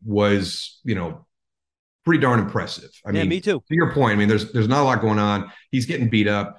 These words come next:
Speaker 1: He's getting hit on every drop back. Um, and it was, it was the, the guttiest, grittiest performance I've seen from him, you know, through his career. And, uh, you know, he did everything he possibly could to lift that team. That's what you wanna see. He can't be a guy that can go out there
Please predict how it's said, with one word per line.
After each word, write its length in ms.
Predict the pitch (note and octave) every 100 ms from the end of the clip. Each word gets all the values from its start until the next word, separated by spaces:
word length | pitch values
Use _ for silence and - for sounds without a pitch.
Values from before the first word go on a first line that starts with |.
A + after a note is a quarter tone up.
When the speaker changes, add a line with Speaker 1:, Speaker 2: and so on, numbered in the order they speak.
| _ _
Speaker 1:
He's 160 | - B2
getting 220 | D3+ C3
hit 160 | G#2 A#2+
on 160 | G#2+
every 160 | G#2+ G#2+
drop 320 | G2 G#2 F#2+
back. 400 | G#2 F#2+ F#2+ - -
Um, 440 | G#2+ G2+ G2 F#2+ G2
and 380 | G#2+ G#2 G2+ G#2
it 180 | B2
was, 260 | B2+ A#2 G#2
it 60 | C3+
was 200 | C3 A2
the, 240 | A2 G2+ -
the 120 | G#2+
guttiest, 480 | G#2+ A#2+ A#2+ G#2 F#2+
grittiest 360 | A2 G#2 -
performance 440 | G2 F#2 G#2 F#2+ G2
I've 160 | F2+
seen 280 | - A2 G2+
from 220 | G2 F2+
him, 300 | G#2 G2 F2+ - - -
you 100 | G#2
know, 100 | G2
through 180 | G#2+ G2
his 120 | F#2
career. 600 | - F#2+ G2+ E2+ - -
And, 440 | G2+ F2 E2+ E2 F2
uh, 180 | E2+ F2
you 60 |
know, 80 | G2
he 140 | A2
did 180 | C#3 C#3+
everything 320 | C3+ B2+ A#2+
he 140 | A#2 A2+
possibly 400 | A2+ G2+ F#2 F#2+
could 240 | - G2
to 100 | -
lift 200 | G2 F#2
that 180 | E2+ E2
team. 220 | G2 D2+
That's 340 | D#2+ G#2+ C3+ -
what 160 | A#2+
you 100 | A2+
wanna 240 | F#2+ F#2 F2+
see. 360 | - F#2 D#2 - - - -
He 180 | E3
can't 300 | E3 G3 A3+
be 100 | D#3
a 60 | D3
guy 260 | B2 A#2 A#2
that 120 | A2
can 180 | A2+ G2+
go 160 | G2+
out 240 | G2+ G2+ G2+
there 400 | F#2 F2+ E2+